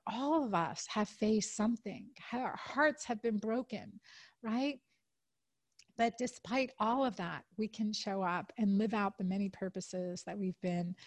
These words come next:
um, that we have in our life. And then we can have fun and joy doing it. It's not a sacrifice. It's no need to sacrifice. So these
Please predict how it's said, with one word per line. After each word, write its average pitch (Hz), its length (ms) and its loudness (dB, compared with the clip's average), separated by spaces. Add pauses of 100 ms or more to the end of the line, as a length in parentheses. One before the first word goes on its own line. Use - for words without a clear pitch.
(340)
um, 185 500 -2 (300)
that 226 140 2
we 226 100 4
have 254 360 0
in 277 80 2
our 175 160 2
life. 170 360 -6 (140)
And 220 100 2
then 240 100 4
we 262 80 -6
can 254 140 -2
have 240 200 4 (160)
fun 233 400 8
and 196 200 4
joy 202 560 2
doing 202 320 4
it. 156 160 -6 (520)
It's 233 220 -4
not 254 260 2
a 262 60 -2
sacrifice. - 920 -4 (440)
It's 226 200 -6
no 254 480 0
need 208 540 2
to 208 100 -8
sacrifice. - 920 -12 (580)
So 202 880 2 (1300)
these 254 520 2